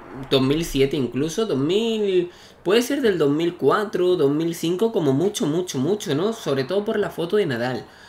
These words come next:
Pero bueno, en fin, golpes fáciles, venga, vamos a entrar, ¿por qué no? Mientras tanto busco yo aquí el móvil, ya no me acuerdo ni, ni del nombre que tiene.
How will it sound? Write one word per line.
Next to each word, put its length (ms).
Pero 220
bueno, 240
en 160
fin, 340
golpes 400
fáciles, 420
venga, 220
vamos 280
a 40
entrar, 400
¿por 180
qué 140
no? 260
Mientras 440
tanto 420
busco 320
yo 140
aquí 160
el 100
móvil, 320
ya 80
no 80
me 80
acuerdo 260
ni, 300
ni 320
del 240
nombre 320
que 100
tiene. 380